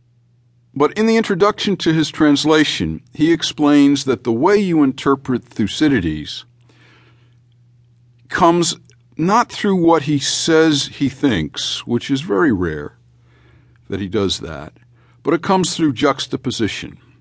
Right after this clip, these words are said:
It comes through the events he sets next to each other. For instance, we'll get a glorious picture of the ideal Athens in Pericles' funeral oration, the second speech he gives.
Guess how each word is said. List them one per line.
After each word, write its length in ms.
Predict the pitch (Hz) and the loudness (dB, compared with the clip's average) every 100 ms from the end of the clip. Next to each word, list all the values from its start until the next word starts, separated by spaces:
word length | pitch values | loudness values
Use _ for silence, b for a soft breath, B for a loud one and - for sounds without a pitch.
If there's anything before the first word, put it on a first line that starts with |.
| b b b b b | b b b b b
It 160 | - - | -8 -2
comes 380 | 185 175 170 - | 2 2 0 -2
through 220 | 160 139 | 0 2
the 200 | 135 - | 2 0
events 600 | 113 95 123 143 139 - | -4 -2 0 0 0 -6
he 120 | - 104 | -8 -6
sets 420 | - 120 107 120 | -2 -2 -2 -2
next 300 | 110 104 - | -2 -2 -6
to 200 | 101 85 | -6 -6
each 220 | 80 - | -8 -12
other. 340 | 64 - - _ _ b b b | -14 -18 -20 _ _ b b b
For 160 | - 160 | 0 2
instance, 380 | 170 - 170 | 2 -2 0
we'll 80 | 147 | 0
get 180 | 135 147 | 4 4
a 160 | 135 120 | 4 2
glorious 720 | 110 131 180 202 185 165 - | 0 2 4 6 6 4 0
picture 500 | - 147 - 127 113 | -4 -6 -4 -2 0
of 100 | 101 | 2
the 120 | 110 | 2
ideal 460 | 107 107 147 156 - | 2 2 2 2 2
Athens 840 | 120 120 - 82 73 73 - - b b b - | 0 0 -2 -10 -12 -10 -8 -8 b b b -4
in 440 | 110 104 104 104 - - | -2 0 0 -2 -6 -6
Pericles' 720 | 139 127 113 - 95 90 87 | 2 4 2 0 -2 -2 -4
funeral 380 | - 127 107 85 | -2 0 2 0
oration, 520 | 82 71 73 - 62 | -2 -6 -10 -16 -16
the 80 | - | -10
second 400 | - 98 104 85 | -6 -6 -6 -8
speech 380 | - - 92 - | -8 -6 -8 -8
he 120 | 90 | -14
gives. 600 | 87 95 80 - - | -6 -4 -4 -6 -10